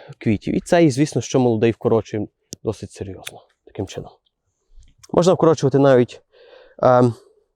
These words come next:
більше, але я намагаюся дерево в перші роки так сильно не травмувати, а більше направити, можна сказати. Переходимо до цієї гілки. Бачите, тут у нас є три хороші пагони. Е,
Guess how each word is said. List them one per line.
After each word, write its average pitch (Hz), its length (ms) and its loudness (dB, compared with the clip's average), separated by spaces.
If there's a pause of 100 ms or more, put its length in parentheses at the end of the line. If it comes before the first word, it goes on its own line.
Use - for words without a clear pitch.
(140)
більше, 240 400 2
але 226 220 2
я 196 220 2 (1000)
намагаюся 151 420 0
дерево 139 260 0
в - 60 -10
перші 139 280 -4
роки 131 180 -4
так 127 140 -12
сильно 139 260 -6
не 139 100 -2
травмувати, 160 540 -6 (800)
а 113 40 -6
більше 120 280 -2
направити, 107 480 2
можна 92 200 -10
сказати. - 400 -16 (460)
Переходимо 185 340 2
до 185 60 0
цієї 233 260 2
гілки. 190 300 0
Бачите, 139 360 -4
тут 123 120 -4
у 135 40 0
нас 127 220 -4
є 117 200 -2 (180)
три 139 140 0
хороші 143 360 -4
пагони. 175 480 0 (580)
Е, 131 160 -4